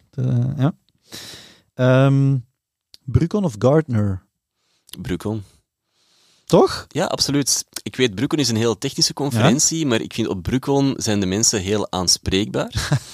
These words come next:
Speaker 1: <laughs>
Speaker 2: Terwijl ik vind Gartner is heel stijf en die zijn
Speaker 1: Ja.
Speaker 2: vooral erop gericht op hun eigen producten te verkopen. En ook heel
Speaker 1: Navelstaarderij.
Speaker 2: du-, en ook heel druk voor wat dat is.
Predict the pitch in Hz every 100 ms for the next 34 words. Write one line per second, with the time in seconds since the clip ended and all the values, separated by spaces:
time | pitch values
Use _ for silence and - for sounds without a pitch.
0 | - - - - - 117 117 117 117 -
1 | 147 117 101 123 147 143 123 110 - -
2 | 92 123 - - 113 143 - 117 101 104
3 | 110 101 117 113 - - 95 131 - -
4 | 101 - 98 101 101 85 101 110 131 98
5 | 87 87 90 90 82 80 110 127 104 123
6 | 107 110 107 - 107 101 104 101 101 80
7 | 110 113 113 92 117 - 104 98 92 113
8 | -